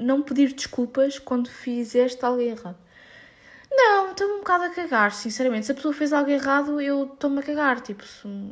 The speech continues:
para ela, portanto, não me interessa se ela pede desculpa ou não, sinceramente. Ahm, mais pet peeves do touro. Exato, sentir pressão. Sentir pressão. Está-me a meter pressão.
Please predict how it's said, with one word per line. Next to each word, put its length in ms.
para 120
ela, 260
portanto, 320
não 80
me 80
interessa 220
se 140
ela 120
pede 220
desculpa 380
ou 60
não, 280
sinceramente. 880
Ahm, 880
mais 520
pet 280
peeves 320
do 140
touro. 1120
Exato, 540
sentir 440
pressão. 500
Sentir 380
pressão. 520
Está-me 240
a 40
meter 200
pressão. 480